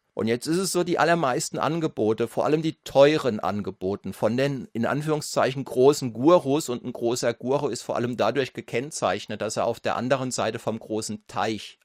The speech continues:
wohnt und dass er so teuer ist, dass man sich im Regelfall nur ein Wochenende oder nur eine Woche leisten kann. Und jetzt kommt also dieser große Guru,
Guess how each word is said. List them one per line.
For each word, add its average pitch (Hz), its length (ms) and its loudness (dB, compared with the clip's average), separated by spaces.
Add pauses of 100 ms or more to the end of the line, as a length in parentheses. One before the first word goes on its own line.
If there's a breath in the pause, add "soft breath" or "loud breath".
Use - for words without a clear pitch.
wohnt 87 320 -6
und 95 80 -6
dass 104 160 -2
er 107 80 -2
so 139 180 -6
teuer 127 420 2
ist, 135 380 -4
dass - 180 -6
man 120 160 -2
sich 120 160 -8
im 123 100 -4
Regelfall 113 580 -2
nur 117 240 0
ein 107 220 0
Wochenende 117 480 -2
oder 104 200 -4
nur 107 240 -2
eine 101 320 -2
Woche 95 260 -4
leisten 82 680 -10
kann. - 320 -14 (320 loud breath)
Und - 100 -10
jetzt 104 220 -10
kommt 160 220 0
also 151 240 4
dieser 139 300 -4
große 131 640 0
Guru, 147 720 4